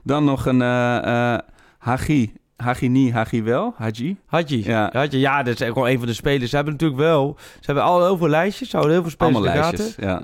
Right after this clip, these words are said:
Speaker 2: Li-, dit is wel de, eigenlijk de weken van de lijstjes, hoor.
Speaker 1: Ja.
Speaker 2: En, eh, als de panelen gaan schuiven,
Speaker 1: <laughs>
Speaker 2: nee, dat is ook zo mooi, dat is ook een nieuw begrip zo. Maar nee, eh, zonder gekheid, je hebt natuurlijk... Ze hebben een Eredivisie-lijstje talenten, ze hebben een Eredivisie-lijstje spelers... die er direct kunnen staan. En ze hebben natuurlijk een scouts in het buitenland. En dat,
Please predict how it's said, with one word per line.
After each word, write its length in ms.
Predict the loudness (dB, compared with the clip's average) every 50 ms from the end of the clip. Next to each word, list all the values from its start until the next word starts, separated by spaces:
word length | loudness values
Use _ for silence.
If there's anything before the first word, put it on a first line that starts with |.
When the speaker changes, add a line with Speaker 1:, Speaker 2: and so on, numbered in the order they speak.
| -2 -2
Speaker 2:
Li-, 60 | 0
dit 160 | 0 0 0 0
is 80 | 0
wel 160 | 0 0 2 2 2
de, 60 | 0
eigenlijk 300 | -2 0 0 -2 0 0
de 80 | 0 0 2
weken 220 | 2 2 2 0 -2
van 100 | 0 0
de 80 | 2
lijstjes, 360 | 2 2 2 2 0 -2 -4 -4
hoor. 160 | -4 -2 -2
Speaker 1:
Ja. 220 | -2 -2 -4 -4 -8 -12 -18 -20 -10
Speaker 2:
En, 280 | _ 0 0 0 2 2
eh, 460 | 2 2 2 2 2 2 0 0 -2 -4 -8 -14 _ _ _
als 200 | _ -4 -4 -2
de 100 | -2 -4
panelen 560 | -4 -2 -2 -2 0 0 0 0 2 0 0
gaan 180 | 0 0 -2 -2
schuiven, 540 | -4 -4 -2 0 0 0 0 0 -2 -2 -2 -2 -4 -4 -2
Speaker 1:
<laughs> 200 | -4 -6 -4 -2
Speaker 2:
nee, 200 | -2 -2 -2 0
dat 140 | 0 0 0
is 60 | 0
ook 100 | -2 -2
zo 140 | -2 -2 -2
mooi, 260 | 0 0 0 0 0
dat 80 | 0 -2
is 60 | -2
ook 60 | -2
een 100 | 0 2
nieuw 140 | 2 2 2
begrip 320 | 2 0 0 0 -2 -2
zo. 220 | 0 -2 -2 0 0
Maar 240 | 0 0 0 0 2
nee, 220 | 2 2 2 2
eh, 300 | 2 0 -2 -4 -4 -6
zonder 280 | -4 -2 -2 -2 -2 -2
gekheid, 360 | -2 -4 0 0 0 0 0
je 60 | 0
hebt 120 | -2 -2 -2
natuurlijk... 320 | -4 -4 -2 -2 -2 0
Ze 60 | -2
hebben 220 | -2 -2 -2 -4 -4
een 80 | -4 -4
Eredivisie-lijstje 960 | -2 -2 -2 -2 -2 -4 -4 -4 -2 0 0 2 2 0 0 -2 -6 -8 -8 -10 _ -10
talenten, 460 | -6 -2 -2 0 0 -2 -2 -4 -4
ze 60 | -2 -2
hebben 180 | -4 -2 -2
een 60 | -2
Eredivisie-lijstje 600 | 0 0 -2 -2 -4 -4 -2 0 0 -2 -4 -6
spelers... 280 | -4 -4 -2 -2 -4 -6
die 100 | -6 -8
er 80 | -6 -4
direct 220 | -4 -4 -4 -4
kunnen 180 | -4 -8 -10 -8
staan. 320 | -6 -4 -2 -2 -2 -4 -8 -14 -20 -20 -20 -20 -20 _ _
En 180 | _ -4 -4 -2
ze 80 | 0
hebben 180 | 0 0 0 -2
natuurlijk 400 | -4 -4 -4 -4 -4 -4 -4 -4
een 160 | -4 -6 -6
scouts 320 | -4 -4 -2 -2 -2 -2 -4
in 60 | -8
het 80 | -4 -2
buitenland. 500 | 0 0 0 -2 -4 -6 -6 -6 -8 -8
En 120 | -4 -2
dat, 220 | -2 -2 -4 -6